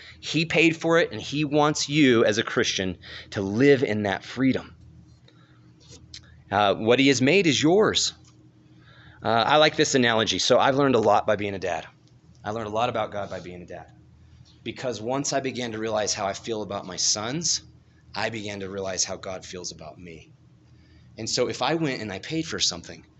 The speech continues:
if I fought in a war, or I did something so that my sons could have something,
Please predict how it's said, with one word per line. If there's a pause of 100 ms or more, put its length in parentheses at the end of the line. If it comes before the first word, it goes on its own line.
(360)
if
I
fought
in
a
war, (460)
or
I
did
something (220)
so
that
my
sons
could
have
something,